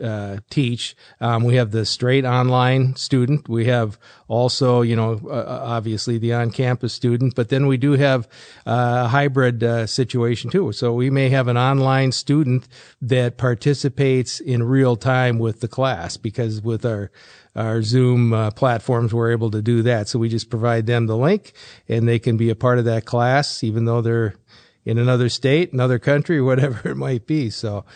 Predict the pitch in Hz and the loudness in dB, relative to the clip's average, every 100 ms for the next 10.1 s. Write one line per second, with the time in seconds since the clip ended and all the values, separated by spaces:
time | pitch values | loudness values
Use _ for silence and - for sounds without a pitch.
0 | - _ - 107 107 110 123 135 170 123 | -20 _ -6 -4 -4 -4 -2 0 0 0
1 | 135 135 131 123 120 113 120 147 110 120 | 2 2 2 2 2 0 2 2 2 0
2 | 127 - - 139 180 - 151 131 135 160 | -4 -10 -6 0 0 0 0 0 2 4
3 | 190 196 175 - 135 139 - 135 123 113 | 4 4 2 2 2 2 0 0 0 0
4 | 135 127 135 123 123 107 127 123 123 120 | 0 2 0 0 -2 0 0 0 0 -2
5 | 107 _ - - - 117 113 107 117 104 | -4 _ -20 -12 -2 0 2 0 0 -2
6 | 139 131 123 127 131 127 127 110 110 120 | 0 2 2 2 2 2 0 -2 0 2
7 | 120 110 107 110 120 120 - 107 117 117 | 2 0 -2 -2 0 -2 -4 -2 0 0
8 | 107 - 220 220 - 180 165 - 190 196 | -2 0 2 0 0 0 0 2 0 0
9 | 202 - 156 156 - - - 147 131 123 | -2 0 2 2 -2 -10 -8 -2 0 0